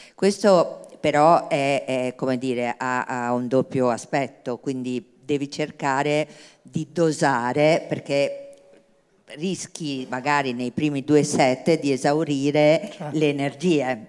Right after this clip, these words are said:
Speaker 1: perché è costosissimo. E nell'ufficio noi abbiamo, eh, stiamo lavorando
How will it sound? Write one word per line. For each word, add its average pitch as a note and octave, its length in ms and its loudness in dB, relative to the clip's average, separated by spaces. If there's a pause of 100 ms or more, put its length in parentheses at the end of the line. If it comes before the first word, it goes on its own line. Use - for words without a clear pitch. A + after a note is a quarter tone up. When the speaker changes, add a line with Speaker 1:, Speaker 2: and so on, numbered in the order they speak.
(100)
Speaker 1:
perché C#3 480 -6
è B2 480 -10
costosissimo. B2 840 -8 (920)
E F#3+ 300 -2
nell'ufficio D#3+ 1300 2
noi C#3+ 400 -4
abbiamo, D3+ 1080 -2
eh, B2 680 -6
stiamo C#3 340 -6
lavorando C3 1400 -2